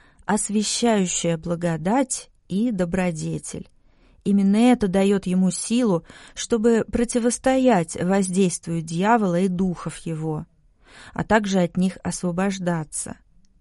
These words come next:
О том же пишет святой апостол Петр: «Трезвитесь, бодрствуйте, потому что противник ваш, дьявол, ходит, как рыкающий лев, ища кого поглотить. Противостойте ему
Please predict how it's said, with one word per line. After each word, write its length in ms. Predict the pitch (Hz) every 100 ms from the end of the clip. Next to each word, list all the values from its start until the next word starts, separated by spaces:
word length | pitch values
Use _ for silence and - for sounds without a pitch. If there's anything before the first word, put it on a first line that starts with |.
| _ _
О 140 | 170
том 260 | - 254 311
же 140 | 285
пишет 420 | 233 196 226 226 -
святой 460 | 190 185 - 226
апостол 500 | 226 - 196 - 208
Петр: 560 | 190 202 185 160 - 175 _ _ _ _ _ _ _
«Трезвитесь, 880 | 180 190 165 175 226 - 175 - -
бодрствуйте, 960 | - 185 226 208 - - 170 165 - 160 _ _ _ - -
потому 340 | - 185 208 233
что 180 | - 202
противник 760 | 202 208 196 247 269 233 202
ваш, 320 | 202 202 185
дьявол, 580 | 180 165 196 226 208 175
ходит, 500 | - 208 233 233 226
как 240 | - 196 -
рыкающий 640 | 220 - 202 175 - 190
лев, 480 | 180 202 247 214 - -
ища 480 | 180 - - 180
кого 360 | 208 180 170 185
поглотить. 920 | 185 170 170 170 - 190 180 - - _ _ _ - - - - -
Противостойте 1200 | 196 196 202 202 190 - - 240 285 285 - 247
ему 520 | 226 226 220 202 165